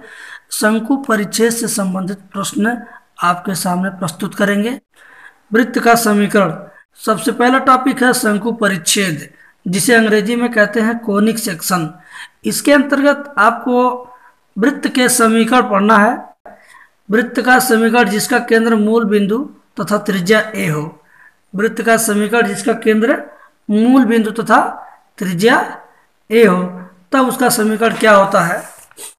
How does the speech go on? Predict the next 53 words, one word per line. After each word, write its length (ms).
बोर्ड 260
एग्जाम 300
के 120
दृष्टिकोण 480
से 160
ये 200
सारे 280
सूत्र 320
बहुत 260
महत्वपूर्ण 520
हैं। 300
हो 120
सकता 340
है 100
कि 140
परीक्षा 440
में 300
इनसे 300
संबंधित 480
क्वेश्चन 420
आ 200
जाए 280
और 160
आपको 280
यह 140
सूत्र 300
ही 140
न 60
याद 260
रहे, 220
तो 80
सबसे 320
पहले 280
आप 260
सूत्रों 480
को 140
अच्छे 400
तरीके 360
से 160
याद 340
कर 120
लें 140
और 240
इसे 180
लिख 320
लें, 260
दो 140
तीन 280
बार 220
लिख 180
करके 300
अभ्यास 440
करें, 200